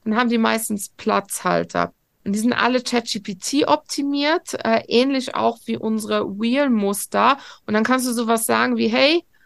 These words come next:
hier ist das Briefing, liest dir das durch.“ Das Briefing sollte übrigens länger als ein Satz sein. Das ist so, wenn eure Prompts zu kurz sind, eure Briefings für Chat G P T, dann kriegt ihr einfach Schrott-Content, weil es Durchschnitts-Content ist, ne?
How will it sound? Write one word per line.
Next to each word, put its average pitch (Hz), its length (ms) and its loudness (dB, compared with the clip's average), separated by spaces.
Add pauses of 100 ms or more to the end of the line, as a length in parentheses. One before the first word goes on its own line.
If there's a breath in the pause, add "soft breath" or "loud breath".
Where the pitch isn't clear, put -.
(140)
hier 269 220 4
ist 269 180 -2
das 220 160 -6
Briefing, 339 720 2 (240)
liest 247 260 -2
dir 233 60 -4
das 208 320 -2
durch.“ 349 480 0 (480)
Das 202 140 -12
Briefing 240 320 -2
sollte 220 260 -2
übrigens - 280 -4
länger 113 260 0
als 104 140 -2
ein 101 240 -4
Satz - 320 -2
sein. 311 240 4 (100)
Das 247 200 -2
ist 233 180 -8
so, 233 160 -2
wenn 226 160 0
eure 226 420 0
Prompts 254 640 0
zu 233 120 -12
kurz 277 460 -2
sind, 254 220 -4
eure 226 260 -2
Briefings 233 540 -4
für 226 100 -12
Chat 220 260 -8
G 214 120 -10
P 202 140 -14
T, 226 300 -4 (400 loud breath)
dann 208 300 2 (100)
kriegt - 280 -6
ihr 208 120 -2
einfach 190 340 -4
Schrott-Content, 233 960 -2
weil 208 160 0
es 202 200 -10
Durchschnitts-Content - 1080 -4
ist, - 260 -10
ne? 254 180 -2